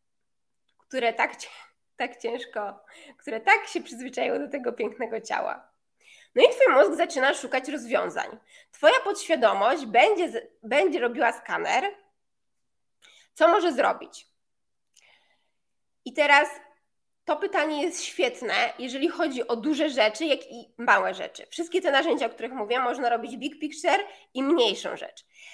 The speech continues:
Więc jeżeli mu-, mówimy o większych rzeczach,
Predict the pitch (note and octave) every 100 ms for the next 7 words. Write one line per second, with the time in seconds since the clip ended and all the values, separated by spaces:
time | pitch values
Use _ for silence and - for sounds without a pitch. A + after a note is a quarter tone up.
0 | - _ A3 B3+ D4+ D4 C#4+ F#4+ F#4+ B3+
1 | - A3+ D4 D4 C4 G3 G3+ A#3+ - _
2 | _ _ _ _ _ _ _ _ _ _
3 | A3 A3+ A3+ A3+ B3+ C4 - G3 F#3 -
4 | - - -